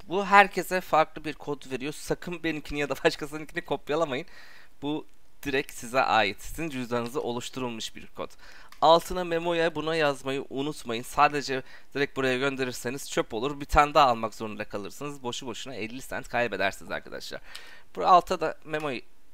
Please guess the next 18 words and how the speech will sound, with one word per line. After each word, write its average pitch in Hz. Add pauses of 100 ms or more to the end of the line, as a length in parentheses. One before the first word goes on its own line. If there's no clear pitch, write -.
(120)
yazıp 127 (220)
Gönderi 147
tıkladıktan 139
sonra 85 (360)
cüzdan 196
onayımızı 143
vereceğiz. 110 (400)
Gönderme 196
işlemimiz 190
tamamlandı. 131
Ardından 208 (520)
geri 240
dönüp 127 (420)
yazacağımız 202
şey 196
şu 131 (180)
arkadaşlar. - (640)
Wallet, 175